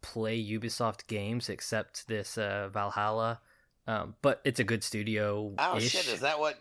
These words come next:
Speaker 2: is that who? Okay.
Speaker 1: Uh, they make pretty popular games, so it would make sense for Microsoft to try to buy 'em.
Speaker 2: I tell you what, though, man, um, s-, ratings, and I mean, I, it's hard to rate anything 'cause fucking whatever.
Speaker 1: Mm-hmm.
Speaker 2: Um,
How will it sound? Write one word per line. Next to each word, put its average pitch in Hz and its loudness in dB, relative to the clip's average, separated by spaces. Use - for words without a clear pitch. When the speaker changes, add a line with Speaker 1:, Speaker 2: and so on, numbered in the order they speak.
Speaker 2:
is 120 -2
that 143 0
who? 139 -4
Okay. 117 -4
Speaker 1:
Uh, 107 -4
they 120 4
make 120 4
pretty 113 0
popular 110 2
games, 110 0
so 107 0
it 113 0
would 113 -4
make 110 -2
sense 104 -4
for 107 -8
Microsoft 104 -8
to - -14
try 107 -8
to 101 -4
buy 104 -6
'em. 110 -12
Speaker 2:
I 104 -8
tell 127 4
you 127 2
what, 123 -2
though, 101 -2
man, 95 -2
um, 92 -2
s-, - -14
ratings, 196 2
and 139 2
I 143 0
mean, 147 -2
I, 151 2
it's - -4
hard - -4
to 104 -6
rate 101 0
anything 92 -6
'cause 98 -8
fucking 113 -6
whatever. 87 -4
Speaker 1:
Mm-hmm. 107 -4
Speaker 2:
Um, 92 -2